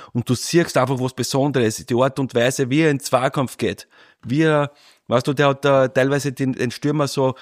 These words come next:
wie ein Hund verfolgt, zur Ortlinie geschoben und weitergeschoben und hat ihm nicht das, das, das Spazi lassen in einem Meter, sondern immer im, in Unterarm, im Rücken und schiebt da an, weißt du?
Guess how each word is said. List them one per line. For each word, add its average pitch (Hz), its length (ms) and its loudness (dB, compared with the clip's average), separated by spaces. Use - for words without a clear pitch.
wie 131 180 0
ein 131 120 4
Hund 165 260 2
verfolgt, 156 540 0
zur 123 120 2
Ortlinie 143 460 2
geschoben 131 360 0
und 120 120 -4
weitergeschoben 131 600 0
und 127 120 -6
hat 147 140 2
ihm 151 120 4
nicht 147 200 -2
das, 143 220 -2
das, 139 220 -4
das 135 140 0
Spazi - 400 -2
lassen 139 300 2
in 135 60 4
einem 127 140 2
Meter, 131 240 0
sondern 135 220 0
immer 156 240 2
im, 143 140 0
in 135 120 0
Unterarm, 151 440 4
im 139 100 2
Rücken 143 280 2
und 139 120 2
schiebt - 280 0
da 151 80 4
an, 165 160 2
weißt 104 180 -2
du? 160 160 2